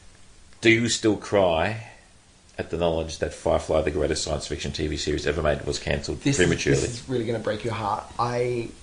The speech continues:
Speaker 2: did not care for Firefly. In regards to a space cowboy kind of thing, I found it more cowboy and not enough space.
Speaker 1: One.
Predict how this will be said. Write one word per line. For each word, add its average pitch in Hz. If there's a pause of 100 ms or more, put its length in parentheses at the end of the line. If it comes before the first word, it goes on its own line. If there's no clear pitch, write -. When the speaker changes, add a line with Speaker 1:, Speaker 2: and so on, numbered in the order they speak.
(680)
Speaker 2:
did 117
not 123
care 110
for 117
Firefly. 98 (260)
In 123
regards 131
to 131
a 117
space -
cowboy 117
kind 110
of 101
thing, 107
I 117
found 120
it 107 (160)
more 120
cowboy 113
and 104
not 107
enough 107
space. -
Speaker 1:
One. 139